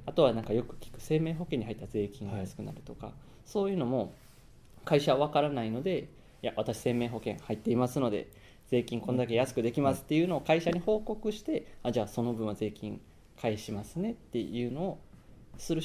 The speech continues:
Speaker 1: 処理も根待ちをする一部です。
Speaker 2: あ、なるほど。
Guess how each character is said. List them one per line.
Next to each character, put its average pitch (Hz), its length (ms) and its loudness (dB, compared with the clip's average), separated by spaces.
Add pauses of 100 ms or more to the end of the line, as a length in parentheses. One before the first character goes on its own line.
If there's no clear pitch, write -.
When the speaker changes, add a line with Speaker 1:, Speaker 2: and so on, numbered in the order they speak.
(140)
Speaker 1:
処 196 80 4
理 175 80 2
も 214 100 0
根 117 140 4
待 110 160 0
ち - 80 -6
を 104 40 -6
す - 100 -12
る 101 100 -8
一 - 160 -12
部 - 140 -18
で - 60 -20
す。 - 60 -20
Speaker 2:
あ、 - 40 -18 (580)
な 104 80 -4
る 92 60 -6
ほ 98 60 -4
ど。 92 160 -4